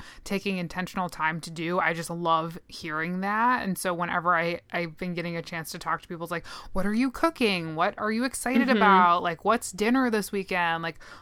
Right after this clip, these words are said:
Speaker 1: all of that stuff I feel like has been just as comforting as the comfort food itself.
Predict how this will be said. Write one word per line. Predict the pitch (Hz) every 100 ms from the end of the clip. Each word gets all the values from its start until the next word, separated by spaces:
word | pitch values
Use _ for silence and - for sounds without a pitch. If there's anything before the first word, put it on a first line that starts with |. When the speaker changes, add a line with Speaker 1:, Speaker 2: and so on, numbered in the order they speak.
| -
Speaker 1:
all | 190 196
of | 190
that | 180 180
stuff | - 180 165
I | 180
feel | 165 175
like | 175 170
has | 185 170
been | 151 180 175 165
just | 180 175 -
as | 180 165
comforting | - 175 160 180 180 170 170
as | 165 151
the | 180
comfort | - 160 - -
food | - 151
itself. | 165 - - - - -